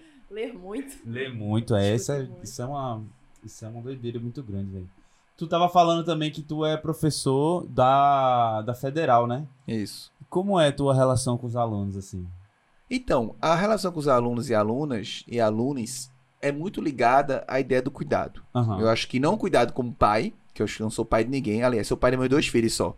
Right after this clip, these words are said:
Speaker 3: tá? <laughs> Mas mais
Speaker 2: Que
Speaker 3: ninguém.
Speaker 2: massa! Tem quantos anos teus filhos?
Speaker 3: Meu, é, treze e sete anos. O mais
Speaker 2: Nossa.
Speaker 3: novo vai fazer sete esse ano, o mais velho fez treze.
Speaker 2: A gente volta a falar deles.
Speaker 3: Olha aí,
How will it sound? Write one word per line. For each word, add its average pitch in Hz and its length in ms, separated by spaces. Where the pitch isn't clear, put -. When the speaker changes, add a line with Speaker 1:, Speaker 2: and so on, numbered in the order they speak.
Speaker 3:
tá? 117 180
<laughs> - 40
Mas 156 180
mais 143 380
Speaker 2:
Que 196 120
Speaker 3:
ninguém. 147 200
Speaker 2:
massa! 151 480
Tem 185 140
quantos 226 280
anos 160 200
teus 143 140
filhos? 117 280
Speaker 3:
Meu, 139 180
é, 123 340
treze 160 600
e 156 200
sete 151 380
anos. 98 260
O 107 140
mais 117 200
Speaker 2:
Nossa. 117 40
Speaker 3:
novo 117 140
vai 123 60
fazer 123 220
sete 117 260
esse 139 160
ano, 165 340
o 117 100
mais 117 180
velho 117 200
fez 131 220
treze. 98 300
Speaker 2:
A 117 40
gente 123 200
volta 123 240
a - 20
falar 131 240
deles. 85 320
Speaker 3:
Olha 110 240
aí, 98 260